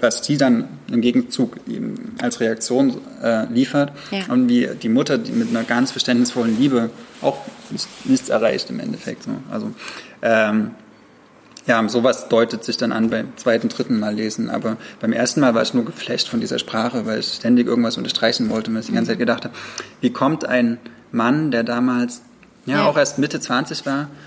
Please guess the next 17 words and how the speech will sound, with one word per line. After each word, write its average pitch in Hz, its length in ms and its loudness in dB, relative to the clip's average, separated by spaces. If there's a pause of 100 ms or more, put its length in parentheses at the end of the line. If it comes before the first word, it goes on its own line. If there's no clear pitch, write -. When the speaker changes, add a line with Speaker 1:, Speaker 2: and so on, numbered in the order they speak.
(320)
Speaker 1:
auf 123 220 2
die 120 180 2
Idee, 123 300 4
sich 147 240 -2
in, 117 240 -2
in 117 180 0
einen 117 340 0 (300)
siebenjährigen 127 640 2
Mädchenkopf 123 560 0
hineinzudenken 120 840 0 (100)
und 123 120 2
dann 117 180 2
mit 117 180 0
dieser 131 280 2
Sprache 131 580 0
so 123 120 -4
ein, 113 200 0